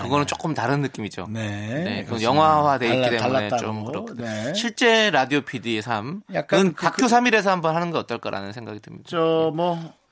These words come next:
Speaker 1: 했었군요. 또
Speaker 2: 네.
Speaker 1: 했었군요. 안 한 게 없어요. 그렇습니다.
Speaker 2: 그나마 유열의 음악 앨범이라는 영화가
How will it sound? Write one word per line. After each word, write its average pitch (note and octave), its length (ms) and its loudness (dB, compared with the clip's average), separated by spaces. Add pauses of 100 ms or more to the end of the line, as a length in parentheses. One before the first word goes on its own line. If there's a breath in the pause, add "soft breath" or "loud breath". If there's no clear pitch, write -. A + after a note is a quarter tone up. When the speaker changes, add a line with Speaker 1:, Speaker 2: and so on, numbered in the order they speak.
(180)
Speaker 1:
했었군요. D#3 640 0
또 B2 80 -8
Speaker 2:
네. B2 60 -10
Speaker 1:
했었군요. C3+ 400 -6
안 A2+ 160 0
한 D3 160 0
게 D3+ 80 2
없어요. D#3 460 -4
그렇습니다. D#3 340 0
Speaker 2:
그나마 G3+ 340 4
유열의 A3+ 560 4
음악 G3+ 240 2
앨범이라는 C#3+ 460 0
영화가 B2 480 -2